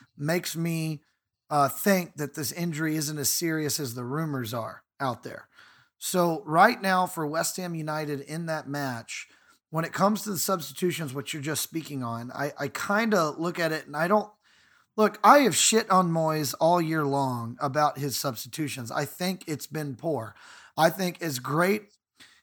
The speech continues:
every manager, no matter whether you win the Prem or you get relegated, you gotta find places to get better. And if you're David Moyes, the, it's clear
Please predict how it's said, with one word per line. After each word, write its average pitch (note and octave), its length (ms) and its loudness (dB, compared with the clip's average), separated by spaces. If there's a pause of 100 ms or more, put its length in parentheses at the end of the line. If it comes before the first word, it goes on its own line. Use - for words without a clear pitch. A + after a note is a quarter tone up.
(140)
every B3 320 6
manager, F#3 520 4
no D#3 120 2
matter D#3+ 280 6
whether D3 240 0
you C3+ 160 -4
win F3+ 220 -2
the F#3 80 -2
Prem E3+ 380 -2
or D3+ 60 -2
you D3 140 -4
get C#3+ 200 -4
relegated, C3 580 -4
you C3 80 -6
gotta D3 240 4
find C#3 380 -2
places C3+ 460 -2
to C3 100 -8
get A2+ 200 -8
better. G#2+ 320 -10 (360)
And C#3+ 120 -2
if C3+ 140 -4
you're D3+ 100 -2
David F#3+ 400 4
Moyes, D3 520 -2
the, C#3+ 280 -2
it's C#3 220 -2
clear D#3 640 0